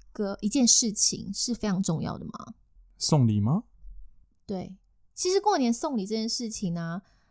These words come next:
Speaker 1: 就是在这几年啊，虽然我没有跟着你们家一起过年，但是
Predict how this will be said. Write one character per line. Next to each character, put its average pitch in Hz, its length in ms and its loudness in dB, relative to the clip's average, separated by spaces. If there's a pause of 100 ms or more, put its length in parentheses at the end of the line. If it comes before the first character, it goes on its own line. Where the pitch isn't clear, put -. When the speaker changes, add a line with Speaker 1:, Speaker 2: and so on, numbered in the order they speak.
(120)
Speaker 1:
就 311 140 0
是 320 100 4
在 311 180 4
这 277 200 -2
几 196 220 -4
年 170 280 -4
啊， 170 120 -4
虽 294 180 -2
然 285 80 2
我 220 80 6
没 196 100 -2
有 196 80 -2
跟 202 180 0
着 208 100 -6
你 170 140 -8
们 165 140 -10
家 170 200 -4
一 190 40 -4
起 - 140 -4
过 - 300 -8
年， - 320 -14 (120)
但 262 160 -2
是 277 400 -4